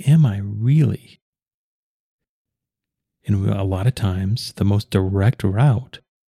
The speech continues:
to knowing who and what we really are is by getting really clear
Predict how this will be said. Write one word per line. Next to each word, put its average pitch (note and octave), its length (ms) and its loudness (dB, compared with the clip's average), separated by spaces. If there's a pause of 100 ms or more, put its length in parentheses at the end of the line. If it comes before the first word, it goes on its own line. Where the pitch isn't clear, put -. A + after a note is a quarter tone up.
(100)
to G2 80 -4
knowing G2 460 2
who G#2 340 0
and A2+ 160 2
what G2 180 -4
we A#2+ 140 0
really A2+ 400 4
are F#2+ 560 -6 (200)
is - 140 -2
by F#2 200 -6
getting F2+ 460 -2
really F#2+ 280 0
clear A#2+ 720 0